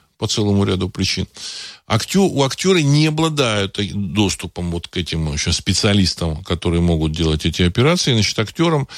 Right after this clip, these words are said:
достаются более дешёвые специалисты, а более дешёвые специалисты, ри-, риск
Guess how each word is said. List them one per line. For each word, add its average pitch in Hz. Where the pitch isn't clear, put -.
достаются 135
более 131
дешёвые 90
специалисты, 110
а 107
более 160
дешёвые 139
специалисты, 143
ри-, 113
риск 143